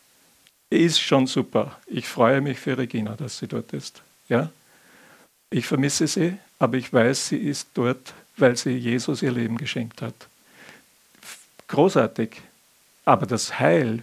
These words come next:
für Regina ist noch nicht vollendet, ist noch nicht vollkommen. Das Heil ist,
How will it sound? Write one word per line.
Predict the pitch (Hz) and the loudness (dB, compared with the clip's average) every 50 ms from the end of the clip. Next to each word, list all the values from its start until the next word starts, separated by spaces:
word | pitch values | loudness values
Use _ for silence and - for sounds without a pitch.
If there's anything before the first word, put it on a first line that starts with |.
| - _ | -10 _
für | - - 143 120 | -6 -4 -2 -2
Regina | 123 117 117 - 135 131 127 | -2 -2 -2 -2 -2 0 0
ist | 127 - 135 - - | 0 -2 -4 -6 -4
noch | - 120 110 107 | -4 -4 -4 -4
nicht | 110 123 135 139 - - - | -4 -4 -6 -6 -10 -16 -10
vollendet, | - 190 143 139 143 147 - _ _ - 127 131 139 131 120 110 107 - _ - | -6 -4 -2 -2 -2 -4 -8 _ _ -2 -2 -2 0 -2 -6 -6 -8 -10 _ -12
ist | - 170 - - | -10 -10 -8 -6
noch | - 120 95 | -6 -6 -6
nicht | 104 123 123 - - | -6 -8 -8 -10 -10
vollkommen. | - 139 127 - - 160 139 123 123 113 110 - - - - - - - - _ - | -6 -6 -6 -6 -6 -6 -6 -6 -6 -8 -10 -14 -20 -20 -20 -20 -20 -20 -20 _ -8
Das | - - - | -6 -6 -2
Heil | - 104 113 123 135 - | 2 2 2 4 4 2
ist, | 196 156 - - - - | 2 0 0 -2 -10 -14